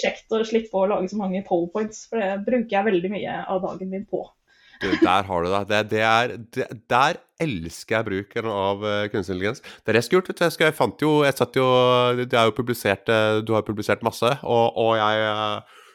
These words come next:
Speaker 2: skjønner jo ikke en tredjedel av innledningen engang, men jeg skulle bare kjørt det rett inn i Copilot og fått den til å lage en
Speaker 1: Ja.
Speaker 2: PowerPoint for meg med sånn mye grafikk og sånn, så at jeg kan liksom der, eh, sitte og klappe i hendene og sånn.
Speaker 1: <laughs>
Speaker 2: Du, hvis, eh, noen, eh, unge, eh, eller i for så vidt, eh, i hvilken som helst alder,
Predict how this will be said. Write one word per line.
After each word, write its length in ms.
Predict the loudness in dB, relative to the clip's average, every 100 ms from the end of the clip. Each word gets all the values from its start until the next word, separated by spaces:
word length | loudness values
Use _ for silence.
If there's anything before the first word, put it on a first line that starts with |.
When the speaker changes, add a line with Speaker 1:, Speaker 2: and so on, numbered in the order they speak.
| -10
Speaker 2:
skjønner 240 | -2 0
jo 80 | 0
ikke 200 | 2 4 4 4
en 160 | -2 0
tredjedel 460 | -2 0 0 0
av 240 | 2 2 2
innledningen 440 | -2 -2 -4 -4
engang, 180 | -2 -2
men 140 | -2 -4
jeg 80 |
skulle 140 | -4 -2
bare 120 | -2
kjørt 300 | 0 -2 0
det 140 | -4 -4
rett 240 | -10 -8
inn 100 | -2 0
i 60 | 0
Copilot 540 | 0 -4 -2 -4 -2 -4
og 60 |
fått 180 | -6 -8
den 80 | -4
til 80 | -2
å 0 |
lage 60 | 0
en 80 | 0
Speaker 1:
Ja. 80 |
Speaker 2:
PowerPoint 500 | 0 -4 -4 -4 -4
for 80 | -2
meg 200 | 0 0 2
med 140 | -2
sånn 160 | 0 0
mye 200 | 0 2
grafikk 380 | 2 0 -10 -6
og 60 |
sånn, 120 | -4 -2
så 80 | 0
at 20 |
jeg 140 | 0 0
kan 100 | -2
liksom 200 | -2 0
der, 120 | 0 0
eh, 180 | -2
sitte 200 | -4 -4 -2
og 40 |
klappe 140 | 0 2
i 60 | 2
hendene 140 | 2
og 60 | 0
sånn. 180 | -2 -10 -14 -16
Speaker 1:
<laughs> 320 | -16 -16 2
Speaker 2:
Du, 80 | 4 4
hvis, 220 | 2 0
eh, 380 | 0 2 0 0
noen, 240 | 0 0 2 2
eh, 240 | 4 6
unge, 320 | 6 6 4 4 2 2
eh, 400 | 2 2 2 2 2
eller 220 | 4 4
i 140 | 4
for 140 | 2 2
så 80 | 2 2
vidt, 140 | 2
eh, 240 | 4 6 4
i 60 |
hvilken 160 | 2 0
som 60 | -2
helst 100 | 0
alder, 300 | 0 2